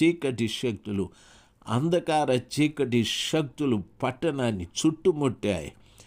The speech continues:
వాటన్నింటి నుండి విడుదల ఆ పట్టణానికి కలగటానికి ఆ వ్యక్తి ఎవరంటే నేనే. ఆ నా,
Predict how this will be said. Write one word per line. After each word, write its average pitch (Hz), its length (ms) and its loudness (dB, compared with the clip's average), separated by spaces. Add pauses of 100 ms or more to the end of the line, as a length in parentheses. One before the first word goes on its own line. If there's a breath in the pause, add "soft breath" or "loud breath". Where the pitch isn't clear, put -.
(360 soft breath)
వాటన్నింటి 123 880 0
నుండి 107 360 2
విడుదల 107 680 0 (720 soft breath)
ఆ 117 120 0
పట్టణానికి 123 840 0
కలగటానికి 113 1160 -2 (340)
ఆ 113 140 0
వ్యక్తి 127 440 0
ఎవరంటే 107 840 0 (220)
నేనే. 131 720 0 (540)
ఆ 110 60 -4
నా, 110 280 -2